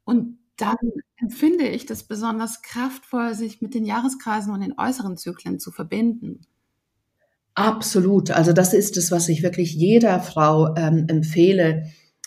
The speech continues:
Speaker 2: die, wenn sie in, in, in der Menopause ist oder eben nach der Menopause und immer noch dieses, äh, sich einfach mit dem Zyklischen verbinden will, wirklich mit den Zyklen der Natur, mit den Jahreskreisfesten oder mit dem Mondzyklus. Also da gibt's ja verschiedene Zyklen im,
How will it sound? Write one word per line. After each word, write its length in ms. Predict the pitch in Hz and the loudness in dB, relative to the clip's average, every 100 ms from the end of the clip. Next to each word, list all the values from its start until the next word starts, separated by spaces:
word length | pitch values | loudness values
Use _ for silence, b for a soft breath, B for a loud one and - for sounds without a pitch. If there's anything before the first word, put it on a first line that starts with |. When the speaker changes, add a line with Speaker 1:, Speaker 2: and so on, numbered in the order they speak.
| _ - | _ 0
Speaker 2:
die, 380 | 175 175 165 139 | 4 4 4 2
wenn 240 | 160 160 | 0 2
sie 180 | 160 160 | 2 2
in, 200 | 156 156 | 0 0
in, 440 | 160 156 160 160 | 2 6 6 4
in 120 | 160 | 2
der 100 | 156 | 2
Menopause 720 | 147 156 269 269 - 147 151 151 | 2 4 4 2 -4 -4 -2 -4
ist 140 | 143 | -4
oder 100 | 151 | -4
eben 180 | 156 156 | -2 -2
nach 240 | 151 180 | -2 -4
der 120 | - | -6
Menopause 720 | 185 170 170 - 156 156 156 160 | -2 -2 -4 -6 -2 0 2 0
und 140 | 160 | 0
immer 180 | 160 190 | -2 -2
noch 220 | 196 175 | -2 -4
dieses, 460 | - 170 170 165 - b b b b b b _ _ | -8 -4 -4 -4 -12 b b b b b b _ _
äh, 200 | - 160 | -4 0
sich 240 | 160 175 - | 0 0 -2
einfach 180 | 180 185 | 0 2
mit 220 | 180 175 | 0 0
dem 160 | 175 | -2
Zyklischen 580 | 165 - 269 - 220 196 | -2 -2 0 0 0 0
verbinden 640 | 185 180 165 190 220 202 170 | -2 -2 0 2 2 2 2
will, 180 | 170 | 4
wirklich 420 | 156 170 180 175 - | 2 -2 -4 -4 -2
mit 340 | 170 165 - | -2 -2 -4
den 180 | 165 165 | -4 -2
Zyklen 380 | 226 226 202 180 | -2 -2 -2 0
der 140 | 175 | 2
Natur, 540 | 170 165 165 - 247 | 2 0 -2 0 2
mit 140 | 185 165 | 2 0
den 140 | 160 | 0
Jahreskreisfesten 1300 | 160 160 185 165 - 151 151 - 156 143 - 151 B B B B | 0 -2 -4 -6 -6 -6 -4 -6 -6 -6 -6 -10 B B B B
oder 220 | 226 233 | 4 6
mit 140 | 202 202 | 6 2
dem 120 | 196 | 4
Mondzyklus. 960 | 190 214 247 247 - 160 - 147 156 - | 8 10 10 8 4 0 0 -2 -2 -2
Also 180 | 165 | -2
da 80 | 170 | -2
gibt's 280 | 165 175 - | -4 -6 -8
ja 80 | 160 | -6
verschiedene 560 | 165 151 190 190 170 | -6 -6 -4 -2 -4
Zyklen 460 | - - 170 - 156 | -4 -4 -4 -2 2
im, 240 | 147 156 | 4 4